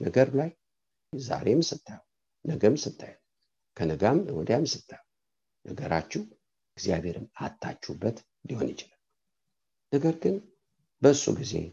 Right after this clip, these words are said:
በራሱ ሰዓት፣ በሚከብርበት፣ ክንዱን ሊገልጽበት በወደደበት ሰዓት በሰው ጉዳይ ይመጣል። እግዚአብሔር እናመሰግናለን። በሰው ጉዳይ ሲመጣ እህቶችና ወንድሞቼ፣ አንዱ እንቅፋት እኛ ነን፣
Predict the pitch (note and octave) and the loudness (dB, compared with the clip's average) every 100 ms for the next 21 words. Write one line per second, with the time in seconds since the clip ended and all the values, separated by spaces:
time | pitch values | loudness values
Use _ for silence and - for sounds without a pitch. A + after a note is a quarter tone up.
0 | _ _ - F#2 E2+ - - - - - | _ _ 2 4 2 -4 -8 -10 -14 -18
1 | - _ _ _ _ _ _ - C3 C3+ | -20 _ _ _ _ _ _ 0 4 8
2 | C3+ - - - - - - - _ _ | 6 4 0 -2 -6 -6 -6 -14 _ _
3 | _ _ - C3 B2+ A2+ F2+ E2+ - - | _ _ 6 8 10 8 8 6 0 -4
4 | E2+ - - - - - - - - C3 | -4 -2 -4 -4 -6 -10 -12 -2 2 2
5 | F3 - _ _ _ _ _ _ - - | 0 -8 _ _ _ _ _ _ 0 6
6 | F2+ D2+ E2 - - - - - - _ | 8 8 6 4 0 -2 -12 -16 -18 _
7 | _ _ _ _ _ - E2+ D#2+ D#2+ E2 | _ _ _ _ _ 2 6 6 6 4
8 | B1+ - - - - - - - - - | 2 -4 -6 -8 -8 -10 -18 -12 -2 6
9 | F2 E2 - G2+ - E2 E2+ - A#2 - | 6 6 6 4 4 0 0 2 2 0
10 | _ _ _ _ _ - F#2+ G2 F#2 F#2 | _ _ _ _ _ 2 6 6 6 4
11 | - - - - F#2 - - - _ _ | 2 -4 -2 4 6 8 6 6 _ _
12 | - _ _ - C#2 F2+ F#2 G#2 E2+ - | -20 _ _ -4 4 8 10 8 8 4
13 | - F#2+ A#2+ B2 - | 0 -2 -2 -8 -10